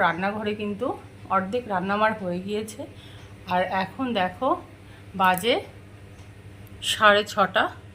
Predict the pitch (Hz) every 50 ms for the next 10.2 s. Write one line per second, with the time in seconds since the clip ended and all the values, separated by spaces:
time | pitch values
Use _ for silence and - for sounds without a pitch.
0 | - - - _ _ - - - - 214 208 202 - 233 226 226 240 226 226 220
1 | - - 285 269 233 214 - - 208 185 175 165 156 - 175 175 175 - - -
2 | - - - - - - - - 240 226 220 226 240 240 254 262 254 254 269 254
3 | 277 233 220 226 240 254 240 - - - 294 302 294 294 269 233 226 220 220 -
4 | - 254 - 247 269 254 254 247 254 262 262 269 262 - - 262 262 240 247 247
5 | 247 240 226 240 220 214 214 214 269 254 233 208 - - 233 233 247 269 370 392
6 | - - - - - - - - - - - - - - - - - 214 220 220
7 | 214 220 240 254 302 - - - - - - - - - - - - - - 196
8 | 190 190 190 190 185 190 190 190 190 - - - 196 208 202 - - 247 247 254
9 | 247 220 220 220 220 233 240 240 - - 254 233 208 208 214 214 214 247 302 359
10 | 302 240 202